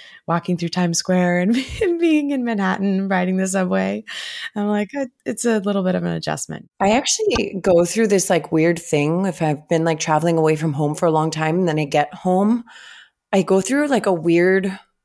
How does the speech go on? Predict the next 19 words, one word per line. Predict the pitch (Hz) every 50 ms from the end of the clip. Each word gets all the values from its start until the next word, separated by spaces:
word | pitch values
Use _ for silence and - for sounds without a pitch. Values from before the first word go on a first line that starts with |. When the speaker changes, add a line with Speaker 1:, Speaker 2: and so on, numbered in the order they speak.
| _ _ _ _ _ _ _ _ - 170
Speaker 2:
depression. | 151 196 185 - - - 185 175 - - - 160 143 151 -
And | - 180 190
not | 196 214 233 - 254
that | 240 254
I'm | 233 202
depressed, | 185 185 180 - - 180 175 208 226 - - - -
but | 277 254
it's, | 240 - -
like, | - 202 185 - - -
a | 202 202
lower | 196 190 190 185 180 180 185 180 180 185 185 185 185 185 190 180
vibe | 160 180 160 160 160 160 160 160 165 170
moment | 160 156 156 147 147 156 165 185 202 208 208 -
where | 175 160 160
I'm, | 156 160 165 170
like, | 160 151 156 151
having | 156 170 165 160 170 165
to | 151 - 160
readjust | 151 156 156 156 156 139 143 151 147 151 165 - - - -